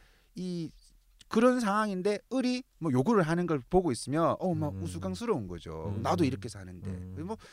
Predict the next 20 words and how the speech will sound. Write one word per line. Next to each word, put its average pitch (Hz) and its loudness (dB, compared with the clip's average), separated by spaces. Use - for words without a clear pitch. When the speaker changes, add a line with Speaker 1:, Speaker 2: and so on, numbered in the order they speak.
Speaker 1:
그런 269 -2
얘기 269 -4
되게 135 -4
많이 185 -4
들었죠. 196 -8
지금 - -18
그러니까 87 -14
그 92 -12
대학생들이 98 -4
Speaker 2:
음. 101 -14
Speaker 1:
뭐 76 -10
이렇게 - -10
하는 120 -4
말이 95 -4
"어, - -18
내가 226 6
지금 196 2
얼마나 147 -2
고생을 98 -10
하는데." 80 -16